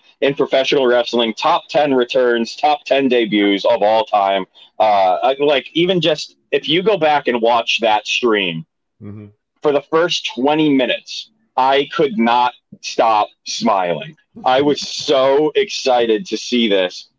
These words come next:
Speaker 1: Uh, and it just made, like, look, just, just the anticipation of having C M Punk on television made Dynamite the number one cable program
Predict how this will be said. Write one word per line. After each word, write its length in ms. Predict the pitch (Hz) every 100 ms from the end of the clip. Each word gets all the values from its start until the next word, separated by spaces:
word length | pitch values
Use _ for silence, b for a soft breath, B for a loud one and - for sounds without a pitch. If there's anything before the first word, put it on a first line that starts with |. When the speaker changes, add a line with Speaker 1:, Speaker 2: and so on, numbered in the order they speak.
| _
Speaker 1:
Uh, 300 | 110 110 101 -
and 260 | 127 120 120
it 160 | 143 139 -
just 480 | 156 170 156 -
made, 400 | 135 135 131 120 113
like, 260 | 139 135 - -
look, 380 | 135 135 208 202 156
just, 320 | 214 208 - 170
just 220 | 247 254
the 160 | 254
anticipation 920 | 220 208 220 208 202 180 180 175 113 - B B -
of 180 | 156
having 600 | 135 147 151 143 135 123 - _ _
C 240 | - 156 151
M 140 | 143
Punk 300 | 135 143 127 -
on 220 | 127 127
television 640 | 131 123 113 110 101 113
made 380 | 123 143 151 147 - -
Dynamite 500 | 127 131 127 120 104
the 100 | 120
number 380 | 117 135 156 165
one 340 | 123 135 135
cable 480 | - 131 135 123 117
program 600 | 120 110 104 98 90 87